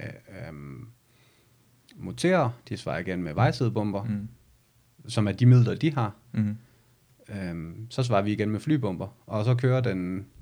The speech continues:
Speaker 1: den onde spiral, ikke? Vi løser ikke noget.
Speaker 2: Mm.
Speaker 1: Vi, altså,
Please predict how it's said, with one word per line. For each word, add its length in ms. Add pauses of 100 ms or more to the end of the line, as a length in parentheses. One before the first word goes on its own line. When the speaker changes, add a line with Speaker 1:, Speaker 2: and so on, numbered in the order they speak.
(300)
Speaker 1:
den 140
onde 200
spiral, 380
ikke? 120 (340)
Vi 120
løser 340
ikke 140
noget. 200 (360)
Speaker 2:
Mm. 320 (100)
Speaker 1:
Vi, 260
altså, 280